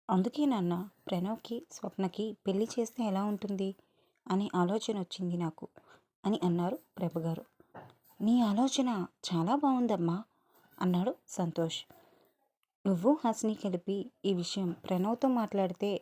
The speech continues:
బాగుంటుంది నాన్న. అన్నీ కుదిరితే హరిణి పెళ్లితో పాటుగా మన స్వప్న పెళ్లి కూడా చేసేద్దాం" అని అన్నారు ప్రభు గారు. "సరే అమ్మా, ప్రణవ్ తోటి నేను మాట్లాడతాను" అన్నాడు సంతోష్. హాసిని, సంతోష్,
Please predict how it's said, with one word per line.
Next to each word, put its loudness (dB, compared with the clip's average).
బాగుంటుంది 2
నాన్న. -2
అన్నీ 6
కుదిరితే 4
హరిణి 0
పెళ్లితో 4
పాటుగా 0
మన 2
స్వప్న -2
పెళ్లి 2
కూడా 0
చేసేద్దాం" 0
అని -2
అన్నారు 0
ప్రభు -4
గారు. 0
"సరే 2
అమ్మా, -2
ప్రణవ్ 0
తోటి -2
నేను 0
మాట్లాడతాను" 0
అన్నాడు 2
సంతోష్. -4
హాసిని, -2
సంతోష్, 0